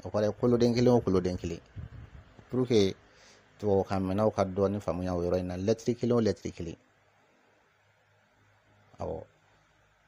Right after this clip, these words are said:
Dɔw yɛrɛ b'a faamu ko alifabe. Alifabe kelen o alifabe kelen. A bɛ n'a fɔ n'i ko sisan ko A. Ni seliji b'i la.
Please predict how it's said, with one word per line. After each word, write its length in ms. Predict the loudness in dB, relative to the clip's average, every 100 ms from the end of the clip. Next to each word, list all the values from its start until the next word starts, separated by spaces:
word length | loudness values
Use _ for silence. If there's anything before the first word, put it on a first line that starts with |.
| _ _ _ _ 6
Dɔw 120 | 8
yɛrɛ 140 | 8 6
b'a 140 | 0
faamu 220 | -2 -4 -2
ko 60 | -2
alifabe. 560 | -2 -2 -4 -2 -4 -6 _ _ _
Alifabe 480 | -12 -10 -8 -6 -6
kelen 220 | -4 -2
o 20 | -2
alifabe 400 | -2 -6 -6 -8
kelen. 220 | -8 -14 -14 _ _ _ _ _
A 120 | -10
bɛ 80 | -4
n'a 120 | -4 -2
fɔ 160 | -2
n'i 120 | -4 -2
ko 140 | 0
sisan 240 | 0 -2 -2
ko 180 | -4 -4
A. 160 | -4 -4 -6 _ -20 -20 _ _ -20 -20 -20 -20 -20 -20 -20 -20 -20 -20 _ -20 _ -20 _
Ni 100 | -4
seliji 420 | -2 0 0 -2 -4
b'i 120 | -2
la. 140 | -4